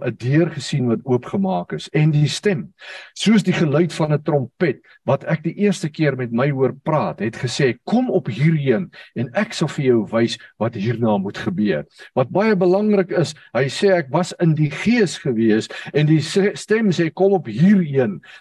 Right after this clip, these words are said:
Met ander woorde, kom ons beweeg in die teenwoordigheid van God in. Kom ons gaan na die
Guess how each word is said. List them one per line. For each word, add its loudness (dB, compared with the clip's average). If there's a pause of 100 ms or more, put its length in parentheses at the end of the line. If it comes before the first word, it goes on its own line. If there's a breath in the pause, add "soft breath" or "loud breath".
Met 2
ander 2
woorde, 4 (180)
kom 0
ons 0
beweeg 2
in 2
die -4
teenwoordigheid 0
van -6
God -8
in. -8 (280 loud breath)
Kom 2
ons 0
gaan 0
na 2
die 0